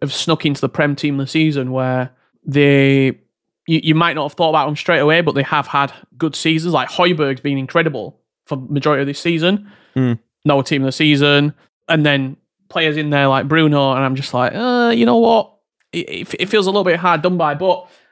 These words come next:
Speaker 1: I mean, the, the S B C content that's come out has been really, really good.
Speaker 2: Mm.
Speaker 1: Um, but I, I'd prefer more players in the team. Maybe that's just me.
Speaker 2: Yeah, yeah. No, that's fair. I guess, you know,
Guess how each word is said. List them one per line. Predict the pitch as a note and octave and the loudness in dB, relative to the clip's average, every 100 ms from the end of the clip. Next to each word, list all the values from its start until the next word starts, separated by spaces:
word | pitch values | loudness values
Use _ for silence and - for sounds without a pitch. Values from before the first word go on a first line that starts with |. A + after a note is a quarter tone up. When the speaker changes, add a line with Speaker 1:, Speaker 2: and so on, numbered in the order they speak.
| _ - | _ -4
Speaker 1:
I | |
mean, | F#3 F3+ E3 - - | 0 0 -4 -12 -8
the, | E3+ D#3+ | -6 -4
the | E3+ | -2
S | G3+ - | -2 -2
B | D#3 | -2
C | E3+ | -2
content | D#3+ E3+ D#3+ B2 | 2 0 2 0
that's | B2 | -4
come | - D3 | -2 0
out | D3+ A2+ | 0 0
has | C3 | -6
been | C3+ C3 B2 - | -6 -6 -8 -10
really, | C#3+ D3+ C#3 | -4 -2 0
really | C3+ C#3+ C3 | 2 2 2
good. | C#3+ E3 - - - _ _ | 2 2 0 -8 -18 _ _
Speaker 2:
Mm. | C3 C#3 C#3 C3+ C#3 | 0 2 2 2 0
Speaker 1:
Um, | C3+ | -4
but | C#3+ | -2
I, | C#3 C#3+ D#3+ | 0 0 0
I'd | D#3+ | -2
prefer | D#3+ D3 E3 | -6 -2 -2
more | C3+ C#3+ C#3 C3 B2+ - _ _ - | 0 0 2 0 -2 -10 _ _ -4
players | C#3+ C3 C3+ | -2 -2 -6
in | B2+ | -10
the | B2 | -10
team. | C#3 C3 C3 C#3 - | -10 -10 -12 -12 -6
Maybe | C#3+ | -4
that's | C#3 - | -4 -6
just | C#3+ | -10
me. | C#3 C#3 C3 _ | -8 -8 -10 _
Speaker 2:
Yeah, | C3 B2+ A2+ | 4 4 4
yeah. | G#2+ - | 2 -2
No, | - E3 G3+ | -2 0 0
that's | - | -2
fair. | - - - _ _ - | -4 -6 -8 _ _ -2
I | G#2 | 2
guess, | C3+ B2 - - | 2 0 -6 -4
you | F#2 | -2
know, | D#2+ | -4